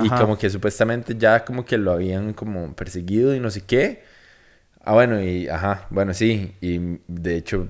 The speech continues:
Speaker 1: el mae con el que vivo lo vio en el hospital al mae. Le tocó
Speaker 2: Ujú.
Speaker 1: ver al mae porque una bala le pegó en la espalda y tal.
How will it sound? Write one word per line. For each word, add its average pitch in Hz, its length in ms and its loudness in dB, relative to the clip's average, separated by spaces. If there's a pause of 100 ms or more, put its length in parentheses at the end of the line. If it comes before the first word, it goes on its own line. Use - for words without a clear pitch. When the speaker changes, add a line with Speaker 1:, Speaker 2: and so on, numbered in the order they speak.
Speaker 1:
el 85 140 -6
mae 85 200 -4
con 95 120 -4
el 92 60 -6
que 87 120 -4
vivo 95 220 0
lo 82 100 -2
vio 78 120 -4
en 85 60 -6
el 92 80 -4
hospital 90 480 -2
al 71 100 -6
mae. 85 220 -6
Le 73 80 -8
tocó 107 220 -8
Speaker 2:
Ujú. 117 100 -2
Speaker 1:
ver 85 180 -2
al 85 120 -6
mae 95 220 -6
porque 92 240 -12
una 78 200 -8
bala 82 200 -6
le 87 100 -6
pegó 78 480 -8
en 73 460 -10
la 69 60 -10
espalda 80 420 -6
y 69 40 -10
tal. 80 320 -10